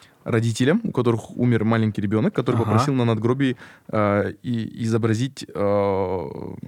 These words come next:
Speaker 1: в-, Вин-, Винни-Пуха. И Дисней отказал, получается, на правах того, что они владельцы этого образа и не могут отказывать таким вещам. Вот. Вторая <laughs> история — это то, что,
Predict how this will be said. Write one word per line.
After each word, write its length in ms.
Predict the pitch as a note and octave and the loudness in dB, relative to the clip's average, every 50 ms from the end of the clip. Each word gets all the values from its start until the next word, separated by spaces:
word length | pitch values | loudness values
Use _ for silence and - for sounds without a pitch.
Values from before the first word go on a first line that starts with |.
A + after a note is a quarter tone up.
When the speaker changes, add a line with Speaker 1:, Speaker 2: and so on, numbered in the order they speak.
| - G1+ G1+ - - - - - - - G1+ G1+ G1+ G1+ G1+ G1+ G1+ - - - G1+ G1+ | -14 -16 -18 -20 -20 -20 -20 -20 -20 -20 -20 -18 -16 -14 -14 -12 -12 -12 -12 -14 -14 -16
Speaker 1:
в-, 760 | - B2+ B2+ A#2+ A#2+ A#2+ A2+ - - - - A#1+ - - - _ _ _ _ _ _ _ _ - - - - | -14 -10 -8 -6 -6 -6 -6 -8 -10 -12 -10 -10 -12 -12 -14 _ _ _ _ _ _ _ _ -16 -14 -12 -8
Вин-, 260 | - A#2 A#2+ B2 B2 | -6 -2 -2 0 0
Винни-Пуха. 580 | A2+ A2+ A#2+ B2 A#2+ A2 - A#2 - - - - _ _ _ _ _ _ _ _ _ _ _ - _ _ _ _ _ _ _ - | 0 2 2 0 0 0 -2 -6 -6 -6 -14 -14 _ _ _ _ _ _ _ _ _ _ _ -20 _ _ _ _ _ _ _ -4
И 180 | A#2 A2+ A2 G#2+ | -2 -2 -2 -2
Дисней 400 | G#2+ A2+ A2+ - B2+ C3+ C3 B2+ | -2 -4 -4 -2 0 0 0 0
отказал, 360 | B2 - B2 A2+ A2 G2+ F2 | 0 0 -2 -2 0 -2 -2
получается, 420 | - - - - - - - - | -4 -6 -10 -10 -12 -12 -8 -6
на 100 | F2 G#2 | -4 -4
правах 300 | G2 - G#2+ A2 B2+ - | -2 -2 0 0 0 0
того, 160 | - A2 G#2+ A2 | -2 -4 -4 -4
что 140 | - - | -4 -4
они 80 | G#2+ G2+ | -4 -2
владельцы 500 | G2 G#2 G2+ G#2 A2 G#2 - - - G#2+ | -2 -2 0 0 -2 -2 -2 -6 -6 -6
этого 200 | - - F#2 F#2+ | -6 -4 -2 -2
образа 340 | A2 C3 D3+ D3+ B2+ A2 F#2+ | -2 -2 -2 -2 -2 -2 -4
и 60 | F2 | -2
не 120 | F#2+ G2 | -2 -2
могут 300 | G2+ F#2+ F2 - - - | -2 -2 -4 -6 -8 -10
отказывать 360 | - - - F#2 F2+ E2+ - - | -12 -8 -6 -6 -6 -6 -8 -12
таким 220 | - - - - | -14 -12 -10 -10
вещам. 140 | - - _ - - - - - - _ - | -10 -12 _ -20 -20 -20 -20 -20 -20 _ -10
Вот. 340 | - G2 F#2 F2 F2+ - - _ - - - - - _ | -8 -4 -4 -4 -4 -4 -8 _ -20 -20 -20 -20 -20 _
Вторая 380 | - - - - G#2+ B2+ D#3+ F3+ | -16 -12 -4 0 2 2 2 2
<laughs> 0 | |
история — 360 | E3+ - - - - F#3 E3+ D3+ | 2 2 2 4 6 8 6 6
это 140 | C3 B2 A2 | 4 2 0
то, 120 | A2+ A#2+ | 0 -2
что, 300 | A#2 - A#2 A2+ G#2+ | -2 2 2 2 2